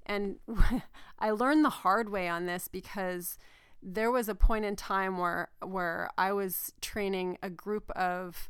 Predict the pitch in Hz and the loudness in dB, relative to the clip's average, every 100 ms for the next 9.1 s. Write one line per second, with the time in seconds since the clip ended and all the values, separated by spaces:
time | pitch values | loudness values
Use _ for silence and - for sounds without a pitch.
0 | - - - 190 185 - 226 214 190 202 | -12 -18 -10 -6 -6 -6 -4 -4 -4 -4
1 | 214 226 214 202 196 196 - 190 - 226 | -2 -2 -2 -2 0 0 -2 -6 -4 -4
2 | 226 208 190 - 180 175 185 196 175 - | -2 -4 -6 -8 -6 -4 -4 -4 -6 -4
3 | 196 185 185 185 196 202 220 - 180 175 | -4 -4 -2 -2 2 2 2 -4 -2 -2
4 | 175 - 185 208 214 202 185 - - - | -2 -4 -4 -2 -2 -2 -6 -10 -16 -16
5 | - 190 180 - 185 - 202 190 185 175 | -6 -4 -2 -4 -6 -6 -4 -4 -4 -6
6 | 185 - 185 185 180 180 180 180 196 196 | -10 -8 -6 -4 -4 -4 -4 -2 -4 -4
7 | - 226 220 214 202 - - 190 220 190 | -6 -4 -2 -2 -4 -6 -8 -6 -4 -2
8 | 175 180 - - - - 196 185 180 180 | -4 -6 -10 -20 -20 -6 0 2 2 0
9 | 180 | -4